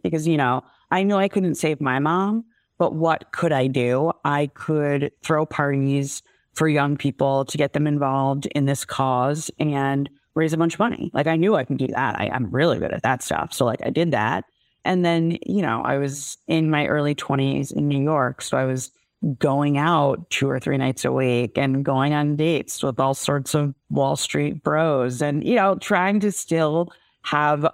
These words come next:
you know, normal-ish twenty-something existence. And so in all of that,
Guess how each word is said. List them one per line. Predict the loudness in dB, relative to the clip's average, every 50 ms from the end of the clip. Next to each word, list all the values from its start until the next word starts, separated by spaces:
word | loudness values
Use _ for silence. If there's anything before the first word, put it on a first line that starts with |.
| _ 0
you | 0 0
know, | 2 0 0
normal-ish | 0 2 2 2 2 2 2 2 0 0 -2 -2 -2 -2 0 0 0 0 -2 -6 -12 -18 -18 -20 _ _ _ _ _ _ _
twenty-something | -2 0 0 2 2 0 0 0 0 0 0 0 0 -2 -2
existence. | -2 -2 -2 -2 -2 -2 -2 -2 -2 0 0 0 0 -2 -4 -6 -8 -6 -2
And | -2 0 0
so | -2 -2 0 2 2 2 2 2 2 0 0 -2 -2 -2
in | 0 0 2 0
all | 0 0 0 0 0
of | 0 -2 -2
that, | -2 0 0 0 0 -2 -4 -4 -6